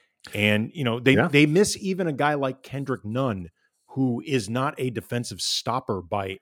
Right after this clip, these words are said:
Speaker 1: any stretch of the imagination, but among their guards would be one of their better defenders. Like, they, they need the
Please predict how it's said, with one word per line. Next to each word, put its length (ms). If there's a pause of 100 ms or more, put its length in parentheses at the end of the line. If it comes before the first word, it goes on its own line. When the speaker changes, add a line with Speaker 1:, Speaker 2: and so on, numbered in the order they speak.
(220)
Speaker 1:
any 200
stretch 320
of 60
the 60
imagination, 760 (380)
but 340
among 480
their 200
guards 760 (320)
would 180
be 140
one 240
of 100
their 140
better 300
defenders. 560
Like, 140
they, 160
they 200
need 400
the 220